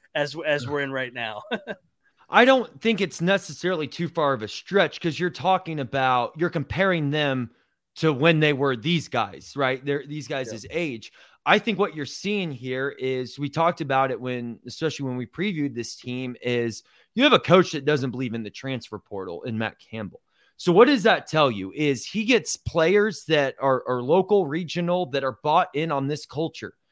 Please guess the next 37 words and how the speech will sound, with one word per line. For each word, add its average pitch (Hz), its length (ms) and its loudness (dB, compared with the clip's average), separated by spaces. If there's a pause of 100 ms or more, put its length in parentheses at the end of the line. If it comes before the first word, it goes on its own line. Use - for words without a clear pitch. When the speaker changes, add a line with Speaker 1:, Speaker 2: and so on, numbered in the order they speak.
(240)
Speaker 2:
So 160 220 0
you 160 180 2
have 240 160 8
a 220 40 6
gambling 190 540 4
scandal, 185 640 2
and 160 120 0
you're 196 120 0
like, 147 420 -2 (600)
"Hey, 175 200 0
we 151 200 -4
don't 208 360 2 (640)
know 175 240 4
what 151 300 2
is 156 220 -6
gonna 156 180 0
happen 170 400 2
for 123 160 -4
that." 131 200 0
And 160 120 -2
I 165 200 2
was 180 180 -2
one 202 180 2
of 196 80 0
those 170 220 -4
guys 165 340 -2
saying, 120 240 -8
"Oh, 135 180 -4
Iowa 147 360 2
State - 320 -6
may 135 200 -4
not 147 240 -4
win 127 180 -6
a 113 40 -6
game." 135 300 -6 (360)
But 135 100 -8
then 151 280 0